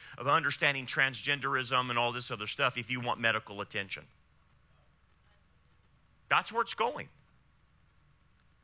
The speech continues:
Too many people in America now seem either possessed of violent antipi-, uh, uh, uh, I'm pronouncing it right,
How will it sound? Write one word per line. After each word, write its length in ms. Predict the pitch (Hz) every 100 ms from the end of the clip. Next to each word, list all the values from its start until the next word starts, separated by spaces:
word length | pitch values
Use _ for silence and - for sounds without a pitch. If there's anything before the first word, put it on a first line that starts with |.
| _ _ _ - - - - _ _ _ -
Too 100 | 214
many 200 | 240 226
people 300 | 226 185 202
in 40 |
America 520 | 190 196 208 220 208 170
now 280 | 165 170 175
seem 260 | - 190
either 260 | 180 190 160
possessed 680 | - 151 - 156 175 - -
of 140 | 135
violent 500 | 110 123 156 180 175 -
antipi-, 520 | - 170 185 185 196 - _ - 101
uh, 180 | 120 92 -
uh, 320 | - 104 92 78 - - _ - _ - - _ _ _ - - _ _
uh, 40 | 113 107 92 - - - - _ - _ _ _ - - _ _ _ _ _ -
I'm 140 | 101 92
pronouncing 400 | 127 131 135 98
it 100 | 80
right, 180 | 92